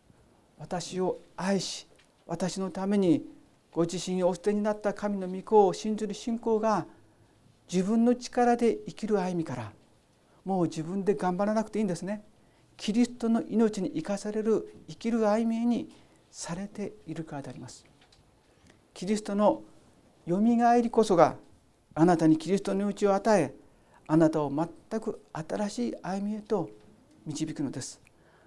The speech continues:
だからイースターは感謝であり、喜びの日なんですね。あなたはイースターを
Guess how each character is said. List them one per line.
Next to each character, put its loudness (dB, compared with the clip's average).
だ 0
か -4
ら -2
イ -4
ー -2
ス -8
タ -4
ー 0
は 4
感 0
謝 -6
で -4
あ 2
り、 0
喜 -4
び 4
の 0
日 -4
な 2
ん 4
で -2
す -8
ね。 -8
あ -2
な 4
た 0
は 2
イ 0
ー 0
ス -8
タ -6
ー 0
を -2